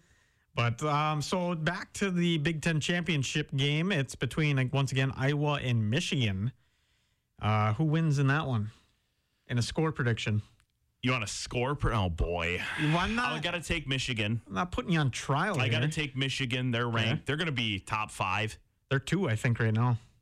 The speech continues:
Speaker 2: Michigan's number two?
Speaker 1: I think they bumped all the way up.
Speaker 2: Holy sh-, not, where'd Ohio State go?
Speaker 1: Uh, I can
Speaker 2: Six?
Speaker 1: pull it up real
Speaker 2: Eight?
Speaker 1: quick. As, um, you're talking about A P poll?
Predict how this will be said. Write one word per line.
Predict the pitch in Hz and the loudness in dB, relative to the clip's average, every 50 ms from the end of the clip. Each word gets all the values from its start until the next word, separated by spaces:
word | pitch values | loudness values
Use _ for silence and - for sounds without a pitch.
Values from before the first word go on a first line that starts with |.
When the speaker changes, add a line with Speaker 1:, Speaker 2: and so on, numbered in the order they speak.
| _ _ _ _ - | _ _ _ _ -4
Speaker 2:
Michigan's | 101 120 160 175 - 233 208 208 196 170 131 - | -2 0 0 0 -2 -2 -2 0 0 0 0 0
number | 117 113 110 127 127 156 147 | 0 2 2 2 2 0 0
two? | 127 - - 107 98 98 120 151 165 - - - _ _ _ _ - | -2 0 0 0 2 2 2 0 -2 -4 -10 -16 _ _ _ _ -2
Speaker 1:
I | 117 120 | 0 0
think | 127 131 117 | 2 2 2
they | 120 123 | 0 0
bumped | 123 135 135 139 127 | 2 2 0 0 2
all | 143 131 | 0 0
the | 127 123 | 0 2
way | 120 120 | 2 2
up. | 123 131 - - _ - - - | 2 0 -2 -8 _ -20 -18 -10
Speaker 2:
Holy | - - 220 220 214 208 208 196 185 180 170 160 151 139 135 127 117 110 110 101 92 90 87 | -6 -4 -2 0 0 0 0 0 -2 -2 -2 -2 0 0 0 0 0 0 0 0 0 -2 -2
sh-, | - - - - - 113 | -4 -4 -6 -6 -6 -4
not, | 117 208 185 - | -4 -2 -2 0
where'd | 143 175 180 165 160 | -2 -2 -2 -2 -2
Ohio | 160 151 147 170 175 170 165 160 | -2 -2 0 -2 0 -2 -2 -4
State | 156 - - 226 220 220 214 - | -4 -6 -4 -4 -4 -4 -6 -6
go? | 156 139 110 101 92 85 80 | -4 -2 -2 0 0 -2 -2
Speaker 1:
Uh, | 78 - 113 113 117 120 123 123 123 123 123 123 123 123 123 123 127 127 - - | -2 -2 0 2 2 2 2 2 0 0 0 0 0 0 0 0 0 -2 -4 -4
I | 123 | -4
can | 123 123 | -4 -4
Speaker 2:
Six? | - 139 131 - 175 220 - - - - - | -4 -4 -4 -4 -4 -6 -6 -10 -12 -8 -4
Speaker 1:
pull | - 160 147 | -2 0 2
it | 135 | 2
up | 139 139 - | 0 0 -2
real | - 123 123 | -2 0 0
Speaker 2:
Eight? | 139 151 185 214 | 0 0 -2 -2
Speaker 1:
quick. | 165 147 143 143 131 - 143 | 0 0 0 -2 -2 -2 0
As, | 131 131 123 117 120 - - _ _ - | 0 0 0 -2 -4 -8 -14 _ _ -2
um, | 143 139 135 139 151 | 0 2 2 2 2
you're | 156 160 156 | 2 0 2
talking | 180 175 165 | 2 2 2
about | 156 139 139 | 2 2 2
A | 147 147 | 0 0
P | 143 - 160 151 | 0 0 -2 -2
poll? | - 196 202 196 185 | 0 0 -2 -2 -2